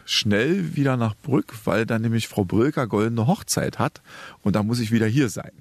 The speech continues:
Also am sechsten Oktober. Und um den dritten Oktober wollen wir, äh, da sein und die Glocke da läuten. Und alle Hochzeiten und Taufen, die müssen alle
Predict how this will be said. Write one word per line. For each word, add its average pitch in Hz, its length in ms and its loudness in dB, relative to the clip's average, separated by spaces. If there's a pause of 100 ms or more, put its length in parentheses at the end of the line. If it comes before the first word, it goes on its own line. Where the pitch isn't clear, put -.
(180)
Also 113 260 0
am 92 140 0
sechsten 95 420 -2
Oktober. 107 560 0 (720)
Und - 240 -4 (420)
um 175 160 2
den 151 160 2
dritten 135 300 0
Oktober 107 500 2
wollen 92 240 0
wir, 82 240 2 (240)
äh, 80 240 0
da 80 240 2
sein 113 360 -2 (360)
und 98 200 2
die 98 80 0
Glocke 87 280 0
da 92 100 2
läuten. 82 300 2 (520)
Und 92 160 2
alle 98 180 2
Hochzeiten - 560 -2
und - 180 -4
Taufen, 110 380 -2
die 101 120 -2
müssen 98 240 -2
alle 95 320 0